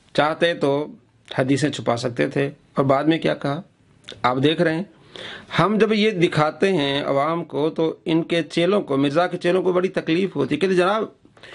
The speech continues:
क्लिप काट काट के दिखाते हैं।" भाई साहब, जुमला पूरा है।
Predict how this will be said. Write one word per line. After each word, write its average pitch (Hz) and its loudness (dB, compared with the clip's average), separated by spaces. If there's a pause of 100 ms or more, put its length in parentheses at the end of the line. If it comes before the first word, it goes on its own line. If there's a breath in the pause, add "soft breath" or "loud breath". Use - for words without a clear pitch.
(160 loud breath)
क्लिप 247 2
काट 202 2
काट 190 0
के 180 4
दिखाते 151 0
हैं।" 139 -2
भाई 147 0
साहब, 170 -2 (280)
जुमला 156 2
पूरा 156 0
है। 160 -4